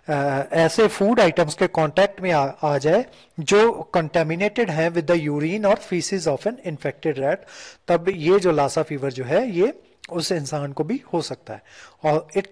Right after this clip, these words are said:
उसके अलावा it can also be spread through rarely if a person comes in contact with sick person's infected body fluids or through mucous membranes such as eye, nose or mouth। तो ये एक इंसान से दूसरे इंसान में भी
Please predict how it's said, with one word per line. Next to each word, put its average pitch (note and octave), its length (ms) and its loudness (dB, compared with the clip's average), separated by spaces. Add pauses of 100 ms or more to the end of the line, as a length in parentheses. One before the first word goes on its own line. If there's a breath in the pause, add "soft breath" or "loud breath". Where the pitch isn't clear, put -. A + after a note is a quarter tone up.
(120)
उसके F#3+ 240 0
अलावा G3 360 4
it F#3+ 100 -2
can G#3 200 0
also E3+ 300 0
be A3 140 0
spread D3+ 400 0
through G#3 260 -4
rarely C3+ 500 -2 (420 soft breath)
if - 100 -2
a G#3+ 80 4 (100)
person A3 320 2
comes F3+ 320 0
in F#3+ 140 -8
contact E3 400 0
with F#3+ 240 -4
sick G3+ 80 -2 (160)
person's F#3 440 0 (140)
infected E3 460 -2 (140)
body C3 380 -4
fluids A#3 320 -2 (460 loud breath)
or F#3 60 4
through A3+ 420 0
mucous F#3+ 400 0
membranes E3+ 520 0
such F3 160 0
as F3+ 180 0 (120)
eye, D#3 380 2
nose D#3 320 -2 (120)
or D#3 140 2 (260)
mouth। - 360 -10 (800)
तो C#3 120 -2
ये D3+ 380 0
एक D#3 220 -2
इंसान C#3 340 -4
से G3+ 140 0
दूसरे D#3+ 400 -2
इंसान D3+ 300 -4
में C#3+ 140 -4
भी A3+ 200 -4